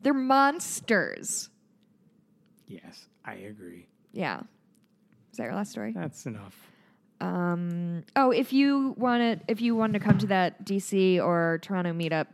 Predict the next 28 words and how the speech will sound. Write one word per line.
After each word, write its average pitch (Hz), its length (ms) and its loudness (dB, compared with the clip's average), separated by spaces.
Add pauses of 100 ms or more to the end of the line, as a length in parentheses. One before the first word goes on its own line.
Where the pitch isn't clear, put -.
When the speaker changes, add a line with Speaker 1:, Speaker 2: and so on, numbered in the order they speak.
(100)
Speaker 1:
shoot - 220 -8
me 233 160 -2
a 170 160 2 (340)
tweet 170 420 -4
or 160 160 -6
an 151 100 -8
email. 151 540 -10
Uh, 185 80 -2
you 180 140 -4
can 190 100 -8
email 170 140 -4
us 170 160 -8
at - 100 -8
friendly 170 220 -6
atheist 170 220 -6
podcast 160 500 -8 (760)
at 285 120 6
gmail 254 320 6
dot 208 200 6
com. 208 440 4 (160)
Um, 196 600 2
next 254 360 2
week 254 240 4
is 208 160 0
going 214 240 4
to 220 100 2
be 196 380 2
a 175 720 0